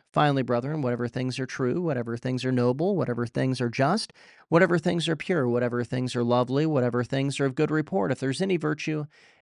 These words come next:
if there's anything praiseworthy, meditate on these things.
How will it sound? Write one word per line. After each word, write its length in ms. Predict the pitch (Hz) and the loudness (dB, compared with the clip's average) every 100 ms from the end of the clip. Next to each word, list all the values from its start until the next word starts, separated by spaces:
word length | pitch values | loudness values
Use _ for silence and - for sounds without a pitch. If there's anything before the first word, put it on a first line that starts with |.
| 139 | -6
if 100 | 135 | -2
there's 220 | 131 135 | 0 2
anything 640 | 139 139 - 139 131 131 - | 0 0 0 0 0 -2 -6
praiseworthy, 680 | - 120 117 - 113 107 113 | -2 -2 -2 -4 -4 -4 -4
meditate 600 | 117 123 123 - 120 113 | -2 -2 -2 -2 -6 -6
on 240 | - 113 | -8 -8
these 220 | 110 107 - | -8 -8 -4
things. 560 | 160 160 110 104 - | -2 -2 -6 -10 -14